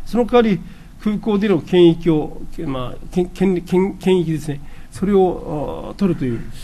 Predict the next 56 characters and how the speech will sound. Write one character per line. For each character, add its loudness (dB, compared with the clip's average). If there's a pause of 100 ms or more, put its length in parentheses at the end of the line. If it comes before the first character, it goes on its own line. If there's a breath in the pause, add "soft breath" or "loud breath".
(300 loud breath)
ま -2
あ、 -2
そ -2
う 2
い 2
う 2
こ 0
と 2
で、 8
日 8
本 4
の 2
企 2
業、 4
あ 0
る 2
い 2
は 4
自 -2
治 -6
体 0
は 2
さ 0
っ -4
ぱ 6
り 4
そ -4
の 0 (140)
出 0
資 -2
と 0
い 4
う 4
こ 0
と -2
は 0
ね、 -6 (160)
ま 0
あ、 -12
こ -4
れ 0
日 4
本 2
は 0
な 0
か 4
な 6
か 4
難 0
し -4
い -2
で 0
す -10
け -2
ど -2
も、 -4